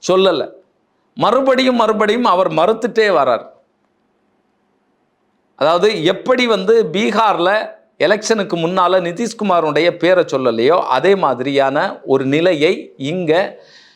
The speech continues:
அமித்ஷா அவர்கள் கையில எடுத்திருக்கிறார். அப்போ அமித்ஷாவினுடைய இந்த நிலைப்பாட்டுல, இதனுடைய பின்னணியில பல்வேறு திட்டங்கள் இருப்பதாக பார்க்கப்படுகிறது. ஏற்கனவே ரெண்டாயிரத்தி இருபத்தி நான்குல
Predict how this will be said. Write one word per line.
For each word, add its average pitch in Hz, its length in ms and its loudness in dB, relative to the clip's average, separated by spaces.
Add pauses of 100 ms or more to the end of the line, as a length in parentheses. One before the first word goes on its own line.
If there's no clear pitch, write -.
(220)
அமித்ஷா 247 280 0
அவர்கள் 190 400 0
கையில 147 280 0
எடுத்திருக்கிறார். 117 680 -2 (140)
அப்போ 175 400 0 (120)
அமித்ஷாவினுடைய 220 800 0
இந்த 180 140 0
நிலைப்பாட்டுல, 180 1000 0
இதனுடைய 165 480 0
பின்னணியில 196 720 0
பல்வேறு 190 520 0
திட்டங்கள் 226 720 -2
இருப்பதாக 185 840 -2
பார்க்கப்படுகிறது. 120 920 -2 (1040)
ஏற்கனவே 214 840 0 (680)
ரெண்டாயிரத்தி 233 580 0
இருபத்தி 220 500 0
நான்குல 156 720 0